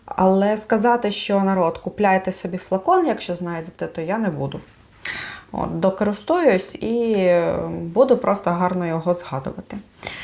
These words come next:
А ще один аромат, який у мене зовсім трошки на дні, це, е, Maison Matan Nature Anzolan називається. Це легка, приємна, цитрусова,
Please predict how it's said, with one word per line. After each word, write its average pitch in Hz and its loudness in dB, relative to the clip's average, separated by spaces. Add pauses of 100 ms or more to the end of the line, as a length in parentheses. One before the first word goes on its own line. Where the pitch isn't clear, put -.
(460)
А 175 0
ще 277 6
один 269 6
аромат, 226 2
який 233 2
у 226 4
мене 202 0
зовсім 208 0
трошки 196 2
на 175 0
дні, 208 0
це, - -2
е, 196 4 (800)
Maison 208 2
Matan 262 0 (460)
Nature 208 2
Anzolan 185 2 (400)
називається. 220 2
Це 226 2 (460)
легка, 262 2
приємна, 226 2
цитрусова, 202 2